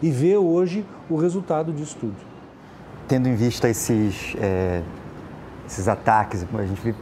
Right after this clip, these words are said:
Speaker 2: por exemplo, é, episódios em que jornalistas que fizeram matérias, fizeram reportagens que foram, é, vistas como contrárias ao governo, por exemplo, foram expostos em rede social,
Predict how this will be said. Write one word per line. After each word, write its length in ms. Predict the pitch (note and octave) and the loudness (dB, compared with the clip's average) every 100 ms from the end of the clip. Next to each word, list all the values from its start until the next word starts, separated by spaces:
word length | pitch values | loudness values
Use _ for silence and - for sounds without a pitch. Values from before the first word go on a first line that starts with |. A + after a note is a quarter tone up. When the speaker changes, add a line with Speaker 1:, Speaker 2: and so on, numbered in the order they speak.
| - | -6
Speaker 2:
por 80 | - | -4
exemplo, 240 | G2 G#2+ - - - | -2 -2 -6 -12 -6
é, 260 | G#2 G2 F2+ - - - - - | -2 -2 -4 -8 -14 -14 -12 -10
episódios 560 | A#2 G2 A2 B2 A2+ | -4 2 4 4 4
em 120 | A#2 A2 | 2 0
que 500 | - A#2 A2+ G#2+ G2+ | -2 0 2 2 2
jornalistas 720 | A2 A2 G2 A2 G#2+ G#2+ - | 2 2 2 0 -2 -6 -6
que 360 | - G#2 G2 F#2 - - - - | -2 -2 -2 -4 -10 -14 -14 -8
fizeram 300 | G#2 G2 G#2+ | -2 2 2
matérias, 540 | G#2+ G2+ G#2+ G#2 G#2+ F#2 | 2 0 2 2 2 0
fizeram 240 | G2+ G2+ | -2 -2
reportagens 680 | G#2 G#2 F2+ G2 G2 G2 F#2+ | 0 -2 0 0 0 -2 -4
que 120 | A2 | -8
foram, 540 | - G2+ G#2 G#2 G2 F#2 - - - - - - G2 - | -6 -4 -2 0 -2 -4 -8 -14 -16 -16 -16 -14 -12 -6
é, 400 | G2+ F#2+ F#2 F2+ E2+ | -2 0 0 -2 -2
vistas 300 | G#2+ A2+ G2+ | -2 -2 -4
como 180 | A2+ G#2+ | -4 -2
contrárias 640 | A#2+ G#2+ A#2 A2+ G#2+ F#2+ | -2 0 4 4 4 2
ao 100 | G2+ | 0
governo, 520 | F#2+ F#2+ G2 G#2+ G#2 F#2+ | 0 0 0 0 0 -2
por 80 | |
exemplo, 280 | G#2+ G2 A2+ - | -2 0 -2 -2
foram 140 | C3 | -4
expostos 720 | C3 - A#2 A#2 A#2 - B2 - - - - - - - | -4 0 2 2 0 -4 -4 -4 -14 -14 -16 -16 -12 -4
em 40 | |
rede 180 | G#2 G#2+ | -2 0
social, 800 | - G2+ A#2 G#2 A2 A2+ A2+ | -2 -2 2 4 6 6 4